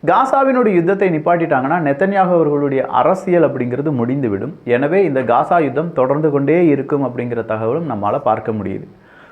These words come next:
ஹூத்திஸுக்கு எதிராக இஸ்ரேல், அமெரிக்கா, யூ கே போன்ற நாடுகள் தாக்குதலை நடத்தினாங்க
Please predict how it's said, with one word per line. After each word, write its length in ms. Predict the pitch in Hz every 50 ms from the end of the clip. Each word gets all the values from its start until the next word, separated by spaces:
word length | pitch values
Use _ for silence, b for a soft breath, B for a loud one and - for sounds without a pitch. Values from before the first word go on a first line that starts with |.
| B -
ஹூத்திஸுக்கு 440 | - 233 247 220 240 220 - 202 170
எதிராக 340 | 170 165 160 175 180 190 180
இஸ்ரேல், 400 | 151 147 - - - 151 160 151
அமெரிக்கா, 500 | - 135 131 139 151 156 147 131 160 160
யூ 200 | 156 139 143 151
கே 160 | 151 175 170
போன்ற 260 | - 147 143 139 131
நாடுகள் 420 | 123 120 120 123 120 113 143 156 147
தாக்குதலை 460 | 147 123 127 127 - 123 123 131 131
நடத்தினாங்க 460 | 123 110 107 101 113 107 101 113 147